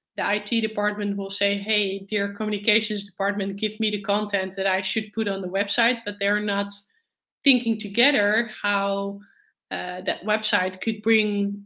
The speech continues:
an experience to the, to the audience that they are trying to reach. So that's, uh, that's, yeah, that's, those are very different worlds, and it's, uh, yeah,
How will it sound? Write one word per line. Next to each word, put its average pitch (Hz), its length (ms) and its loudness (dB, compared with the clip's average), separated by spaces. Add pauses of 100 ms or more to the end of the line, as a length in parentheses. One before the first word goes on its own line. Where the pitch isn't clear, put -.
(120)
an 196 120 2
experience 202 720 0
to 196 120 -4
the, 190 280 -6
to 214 140 -2
the 202 140 0
audience 190 460 -2
that 190 180 -4
they 190 80 -4
are 180 120 -6
trying 190 340 -6
to 185 140 -8
reach. 185 360 -4
So 190 180 -2
that's, 202 460 -2 (440)
uh, 185 800 -2 (500)
that's, 233 400 0
yeah, 220 320 4
that's, 220 420 0
those 220 320 2
are 226 140 4
very 247 360 4
different 247 440 2
worlds, 285 360 2
and 240 120 2
it's, 220 260 -2
uh, 208 480 2
yeah, 175 320 0